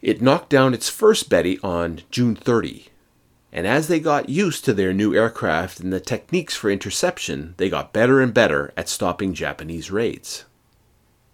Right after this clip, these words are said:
The P sixty-one crews would get early detection from ground-based microwave radars,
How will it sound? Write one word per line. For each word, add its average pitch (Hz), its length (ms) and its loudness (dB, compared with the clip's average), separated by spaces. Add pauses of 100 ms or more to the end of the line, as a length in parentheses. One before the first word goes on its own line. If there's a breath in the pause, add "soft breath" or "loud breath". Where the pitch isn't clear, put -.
(680)
The 156 80 -8
P 226 180 2
sixty-one 180 500 -2
crews 98 540 -2
would 107 160 -4
get 110 260 2
early 151 300 2
detection 123 760 -6 (220)
from 113 380 -2
ground-based 110 840 2
microwave 120 640 0
radars, 76 680 -2